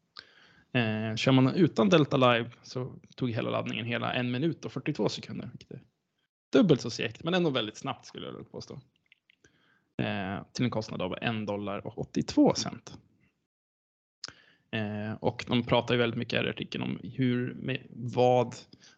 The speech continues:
varför det blev bättre prestanda med Delta Live-tabeller, och det är ju för att man har den här, eh, informationen om vilka tabeller som är beroende på andra tabeller. Så man kan snabbt sätta igång nästa steg, eller liksom nästa lagers laddningar,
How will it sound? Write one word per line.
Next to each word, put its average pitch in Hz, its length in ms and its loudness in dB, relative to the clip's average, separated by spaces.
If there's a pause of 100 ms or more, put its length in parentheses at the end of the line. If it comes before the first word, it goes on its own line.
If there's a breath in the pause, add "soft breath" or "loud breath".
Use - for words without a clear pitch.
varför 139 340 4
det 127 80 2
blev 120 140 -2
bättre 120 300 -4
prestanda 135 420 -2
med 127 140 0
Delta 127 240 0
Live-tabeller, 156 680 4
och 131 100 0
det 139 80 2
är 139 40 4
ju 123 300 0
för 107 140 -10
att - 160 -8
man 117 120 -4
har 117 220 0
den 113 100 -2
här, 107 360 0 (600 soft breath)
eh, 101 520 -4 (840)
informationen 131 760 4
om 120 160 2
vilka 123 300 2
tabeller 117 400 2
som 120 140 -4
är 120 40 0
beroende 123 340 2
på 127 100 2
andra 147 240 6
tabeller. - 480 -6
Så - 120 -6
man 120 140 0
kan 123 380 -4
snabbt - 800 0 (100)
sätta - 280 0
igång 120 280 2
nästa 120 280 -2
steg, - 340 2
eller - 180 0
liksom 131 280 -4
nästa 123 220 0
lagers 131 500 4
laddningar, 123 640 -2